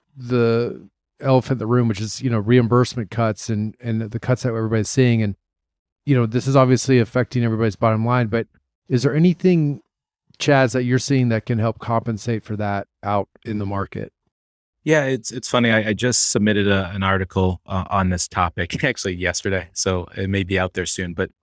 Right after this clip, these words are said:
Speaker 2: when I look at it, we're in the midst of chaos right now. Chaos with the pandemic, both professionally and personally, chaos with supply chain, chaos coming at us from the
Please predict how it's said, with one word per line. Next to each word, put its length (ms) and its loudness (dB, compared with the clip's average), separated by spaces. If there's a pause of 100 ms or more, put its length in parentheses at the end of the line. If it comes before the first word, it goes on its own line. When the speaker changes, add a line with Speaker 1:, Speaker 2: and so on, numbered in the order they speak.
Speaker 2:
when 160 -4
I 120 2
look 260 2
at 140 4
it, 140 -4 (340)
we're 140 0
in 60 0
the 100 2
midst 380 0
of 120 -18
chaos 440 -2
right 140 -10
now. 240 -16 (640)
Chaos 360 2
with 100 -6
the 60 -6
pandemic, 680 -2 (140)
both 220 -4
professionally 600 -2
and 140 -4
personally, 600 -4 (360)
chaos 360 2
with 100 -8
supply 420 -2
chain, 500 -4 (280)
chaos 640 0 (200)
coming 240 -2
at 120 2
us 140 -2
from 240 -8 (180)
the 140 -4